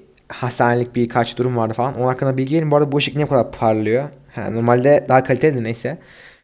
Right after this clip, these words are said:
Bir efekt atayım şuna. Şimdi arkadaşlar, e, bu olayları anlatacağım. Ne olduğunu anlatacağım ve başıma ne geldi anlatacağım. Şimdi hastanelik bir durum vardı. Çok önemli değil. Onu söylemiş olayım.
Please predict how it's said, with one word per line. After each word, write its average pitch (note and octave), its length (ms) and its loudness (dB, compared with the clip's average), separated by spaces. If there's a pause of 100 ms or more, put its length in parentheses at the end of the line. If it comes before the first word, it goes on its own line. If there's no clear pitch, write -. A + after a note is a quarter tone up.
(260)
Bir - 80 2
efekt C#3 260 0
atayım A2 200 -6
şuna. C#3+ 300 -6
Şimdi D3+ 220 2
arkadaşlar, D#3+ 760 4 (120)
e, A2 340 0 (680)
bu C3+ 180 4
olayları E3+ 320 10
anlatacağım. F3+ 600 4
Ne C#3 140 4
olduğunu E3+ 280 10
anlatacağım D3+ 340 4
ve D#3 60 4
başıma E3+ 200 4
ne E3 60 6
geldi C3 160 4
anlatacağım. A2+ 380 -2 (480)
Şimdi G3 240 4
hastanelik G3 640 6
bir F3 80 6
durum F3+ 200 8
vardı. A2+ 460 2
Çok - 200 2
önemli C#3+ 300 4
değil. C3+ 300 2
Onu C#3 140 -2
söylemiş A#2+ 320 0
olayım. A#2 280 -2